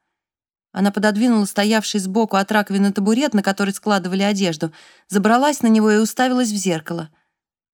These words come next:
Прикрыла один глаз рукой, затем другой —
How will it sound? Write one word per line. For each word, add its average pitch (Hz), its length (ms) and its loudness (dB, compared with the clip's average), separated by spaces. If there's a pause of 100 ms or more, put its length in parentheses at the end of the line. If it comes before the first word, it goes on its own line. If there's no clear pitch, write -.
(240)
Прикрыла 196 420 -2
один 202 320 0
глаз 214 320 -2
рукой, 196 460 -6 (520)
затем 190 320 -6
другой — 190 480 -4